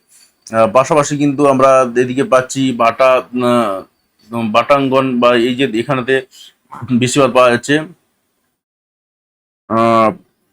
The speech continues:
বাটাগাঁও হবে হয়তো। তো তা এছাড়া ওই জলেশ্বরের পাশাপাশি এই সমস্ত এলাকাগুলোর দিকে বৃষ্টিপাত পাওয়া যাচ্ছে। মোহনপুরের দিক থেকে বৃষ্টিপাত রয়েছে, এগরার দিক থেকে একটু একটু বৃষ্টিপাত রয়েছে।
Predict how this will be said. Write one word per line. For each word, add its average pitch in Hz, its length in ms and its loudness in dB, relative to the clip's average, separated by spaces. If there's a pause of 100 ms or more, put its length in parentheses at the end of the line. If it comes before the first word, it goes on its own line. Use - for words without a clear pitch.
(380)
বাটাগাঁও 131 540 4
হবে 110 220 2
হয়তো। 110 320 0 (320)
তো 123 180 2
তা 135 140 4 (100)
এছাড়া 151 260 4
ওই 151 140 4
জলেশ্বরের 139 640 0
পাশাপাশি 135 520 2
এই 131 60 0
সমস্ত 127 300 -4
এলাকাগুলোর 127 480 2
দিকে 135 160 -2
বৃষ্টিপাত 127 300 0
পাওয়া 98 180 4
যাচ্ছে। 95 200 -2
মোহনপুরের 127 520 0
দিক 123 140 -8
থেকে 131 120 -4
বৃষ্টিপাত 120 380 -2
রয়েছে, 120 380 0 (440)
এগরার 135 360 2
দিক 135 160 -4
থেকে 127 160 0
একটু 123 180 -2
একটু 120 180 -2
বৃষ্টিপাত 123 360 -2
রয়েছে। 123 400 0